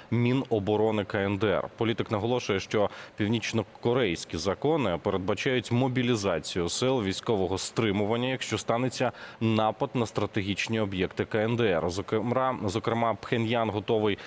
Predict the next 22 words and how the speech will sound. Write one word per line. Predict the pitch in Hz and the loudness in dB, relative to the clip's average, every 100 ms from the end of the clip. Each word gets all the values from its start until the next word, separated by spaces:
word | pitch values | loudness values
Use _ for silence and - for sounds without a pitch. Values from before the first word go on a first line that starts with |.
| - - | -12 -2
знищити | 113 110 156 131 - 107 | 0 4 4 2 -2 0
американські | 101 98 101 117 98 - - | 2 2 2 0 0 -2 -6
супутники-розвідники, | 110 117 107 110 117 113 113 185 180 127 - | -4 -2 -2 0 2 2 2 0 2 0 0
якщо | 101 92 - 131 | 0 0 0 0
до | 117 107 | 2 0
подібного | 131 123 113 156 160 110 98 | 0 0 0 0 0 0 0
вдасться | 98 110 104 - 123 | 0 0 0 -2 -2
С | 120 | -2
Ш | - 107 | 0 0
А. | 78 - - - - - | 0 -4 -10 -10 -6 0
Нагадаю, | 131 175 160 | 2 4 4
двадцять | 151 143 147 | 2 2 2
другого | 143 139 | 4 4
листопада | 135 139 190 151 | 2 0 0 0
Північна | 127 123 127 - | 0 0 0 0
Корея | 117 131 135 120 | 0 2 2 2
повідомила | 127 123 127 113 107 | 2 0 2 2 2
про | 101 120 | 2 0
успішний | 113 151 131 - 165 143 - 139 | 0 2 0 0 0 -2 0 2
запуск | 120 117 117 92 120 - | 2 2 0 0 -4 -4
супутника | - - 98 104 98 104 92 101 | -4 -4 -2 -4 -2 -2 0 -2
шпигуна. | 90 - - 101 95 92 71 | -2 -4 -2 0 0 0 -2